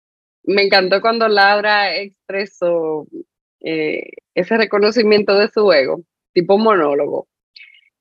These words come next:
Y entonces yo lo que dije, "Wow, lo que hace la conciencia", y como, "Gracias, Dios, porque yo me puedo dar cuenta de, oh, ¿y quién soy yo para estar pidiendo esto?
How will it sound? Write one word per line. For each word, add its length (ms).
Y 160
entonces 680
yo 100
lo 120
que 120
dije, 180
"Wow, 720
lo 120
que 80
hace 200
la 160
conciencia", 1120
y 180
como, 520
"Gracias, 720
Dios, 360
porque 340
yo 100
me 120
puedo 220
dar 200
cuenta 380
de, 60
oh, 280
¿y 100
quién 180
soy 220
yo 140
para 220
estar 60
pidiendo 480
esto? 260